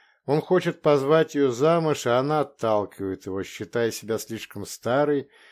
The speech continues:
для его нового молодого тела. Ну и, наверное, есть и другие причины". "Тогда", — авторитетно заявила Лилия, —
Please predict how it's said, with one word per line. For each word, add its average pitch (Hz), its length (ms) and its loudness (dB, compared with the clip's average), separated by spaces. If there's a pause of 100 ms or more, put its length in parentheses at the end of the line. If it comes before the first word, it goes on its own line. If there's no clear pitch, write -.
(220)
для 170 140 4
его 156 220 6
нового 135 460 4
молодого 101 500 -2
тела. 71 440 -14 (760)
Ну 190 140 2
и, 226 60 4
наверное, 175 480 2
есть 143 320 0
и 160 40 -10
другие 143 420 -4
причины". 87 580 -12 (1400)
"Тогда", — 135 760 2 (260)
авторитетно 175 680 -2
заявила 165 400 -2
Лилия, — 156 460 -4